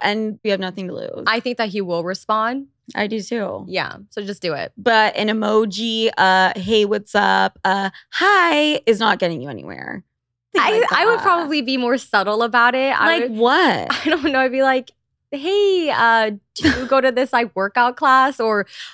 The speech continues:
Speaker 2: or" <laughs>
Speaker 1: What?
Speaker 2: I don't know. <laughs> I wouldn't slide in being like, "Hey, you're hot. I wanna fuck you." <laughs> I don't know. Maybe I'm too old. <laughs> I'm, like, not a part of this whole, like,
Speaker 1: She's
Speaker 2: D M
Speaker 1: just, like,
Speaker 2: world.
Speaker 1: making shit up. She's like,
Speaker 2: Like, "Have you read
Speaker 1: "Hey,
Speaker 2: this book?"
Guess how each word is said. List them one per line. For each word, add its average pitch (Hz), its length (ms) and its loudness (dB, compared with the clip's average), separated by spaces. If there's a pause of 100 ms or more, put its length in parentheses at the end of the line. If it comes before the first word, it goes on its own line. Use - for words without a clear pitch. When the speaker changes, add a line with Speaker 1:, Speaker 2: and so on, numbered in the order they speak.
(140)
Speaker 2:
or" 269 180 4
<laughs> - 0 -
Speaker 1:
What? 339 520 4 (460)
Speaker 2:
I 440 680 2
don't 311 120 0
know. - 60 -4 (280)
<laughs> - 40 -
I 427 160 2
wouldn't 539 300 2
slide 294 440 -4
in 277 180 0
being 247 280 -2
like, 220 360 -2
"Hey, 302 160 -2
you're 247 240 -2
hot. 226 180 0
I 202 60 2
wanna 202 240 -6 (100)
fuck 214 180 -2 (100)
you." 185 340 -6 (760)
<laughs> - 840 -8
I 403 100 4
don't 392 220 2
know. 320 200 4
Maybe 320 300 -2
I'm 349 120 -4
too 330 180 -2
old. 233 280 0
<laughs> - 0 -
I'm, 277 140 2
like, 269 240 -2
not 226 240 0
a 233 60 -6
part 220 180 0
of 220 80 -4
this 220 160 -2
whole, 240 180 4
like, 220 160 4
Speaker 1:
She's 226 180 2
Speaker 2:
D 214 60 4
M 214 80 6
Speaker 1:
just, - 140 2
like, 494 160 4
Speaker 2:
world. 294 120 2
Speaker 1:
making 302 440 0
shit 285 420 0
up. 220 220 4
She's 254 160 -4
like, 247 240 -2
Speaker 2:
Like, 330 100 -2
"Have 359 160 2
you 415 100 6
read 381 100 2
Speaker 1:
"Hey, 359 120 2
Speaker 2:
this 427 200 4
book?" 247 360 4